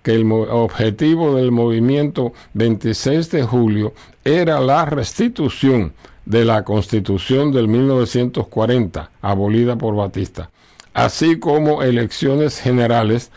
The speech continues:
tan pronto como fuera posible para restituir el cauce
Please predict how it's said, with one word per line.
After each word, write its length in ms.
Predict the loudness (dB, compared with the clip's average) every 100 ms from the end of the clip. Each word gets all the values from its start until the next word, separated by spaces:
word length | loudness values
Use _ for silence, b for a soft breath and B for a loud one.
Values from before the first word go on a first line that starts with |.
| B -4
tan 240 | -2 -2
pronto 420 | 0 0 0 -4
como 220 | -2 -2
fuera 320 | -2 0 0 0
posible 600 | -4 0 0 2 -2 -6 B B
para 340 | -2 0 2 0
restituir 880 | 0 -2 0 -2 0 2 2 2
el 320 | 0 -2 -2 -2
cauce 560 | -2 0 -2 -2 -4